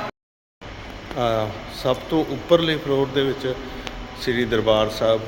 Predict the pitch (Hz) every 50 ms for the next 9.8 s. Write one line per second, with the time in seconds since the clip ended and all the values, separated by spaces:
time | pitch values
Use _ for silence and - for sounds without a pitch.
0 | - - - - - - - - - - - - 107 104 104 101 104 104 104 107
1 | 101 101 - - - - - - - - - 123 104 95 - - 123 110 107 104
2 | 98 101 101 98 101 104 107 107 107 107 98 104 113 123 127 - - - - -
3 | - - - - - - - - - 131 117 117 120 113 117 110 107 107 107 104
4 | 104 104 117 113 110 110 117 113 - 120 117 110 101 104 101 98 101 95 - -
5 | 110 110 107 - 104 104 101 98 101 113 117 120 120 - - - - - - -
6 | - - - - - - 117 113 113 113 113 113 - 113 120 120 120 123 131 139
7 | 139 143 123 120 117 113 117 113 113 117 120 117 113 113 113 117 113 120 117 117
8 | 117 - - - - - - - - - - - - 113 107 104 98 113 110 110
9 | 110 110 110 113 110 107 104 101 95 107 113 113 107 98 95 120